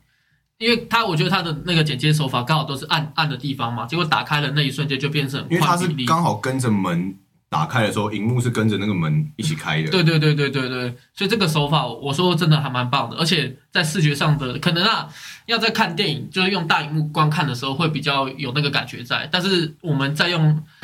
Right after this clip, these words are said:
Speaker 1: 电脑、平板在看的话，就觉得没有到那么注意到、意识到这个感觉。
Speaker 2: 可是我看的时候，我觉得还蛮那个，我，我有直接注意到，欸，
Speaker 1: 哦。
Speaker 2: 我觉得还蛮新奇的，说，诶，画面怎么跟着变宽了？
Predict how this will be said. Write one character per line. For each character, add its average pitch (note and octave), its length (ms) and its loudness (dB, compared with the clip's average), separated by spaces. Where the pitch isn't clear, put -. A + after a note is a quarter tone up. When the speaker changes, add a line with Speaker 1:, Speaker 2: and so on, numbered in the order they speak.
Speaker 1:
电 G3 140 0
脑、 A#2 260 -2
平 C#3+ 200 -4
板 D3+ 180 0
在 C#3+ 80 0
看 C#3+ 220 0
的 A#2 100 -4
话， C3+ 140 2
就 C#3+ 120 -2
觉 A#2+ 200 -4
得 A#2+ 160 -6
没 B2+ 160 -2
有 C#3 100 0
到 C3+ 320 -4
那 G3+ 200 0
么 D3 340 0
注 F3 240 2
意 D#3 140 6
到、 D3+ 160 2
意 E3 140 2
识 D3+ 160 0
到 C#3+ 120 2
这 C#3 80 -4
个 C3+ 60 -2
感 A#2+ 180 -6
觉。 D3+ 360 -10
Speaker 2:
可 D#3 120 4
是 - 20 6
我 E3+ 80 2
看 E3 180 2
的 A#2+ 60 2
时 A#2 60 0
候， A#2+ 100 2
我 G2 100 2
觉 G2 140 0
得 G2 100 4
还 F#2 160 0
蛮 E2+ 200 0
那 F#2+ 80 -2
个， E2+ 160 0
我， A#2 100 4
我 C3+ 140 6
有 A#2 80 4
直 G#2+ 100 -4
接 F#2+ 260 -4
注 F2+ 180 -4
意 E2+ 60 0
到， D2+ 180 0
欸， D2+ 200 -10
Speaker 1:
哦。 D#3 200 0
Speaker 2:
我 F#2 80 -6
觉 A#2 80 -2
得 A2 60 2
还 G#2+ 80 2
蛮 F2 160 -2
新 G2 180 -2
奇 F2 160 -4
的， D2+ 180 0
说， G2+ 120 -4
诶， C#3+ 200 2
画 B2+ 120 0
面 A#2+ 100 2
怎 G#2+ 80 4
么 F2 120 -2
跟 A2 140 0
着 G2+ 60 2
变 G#2 180 2
宽 F#2+ 260 0
了？ F#2+ 120 -8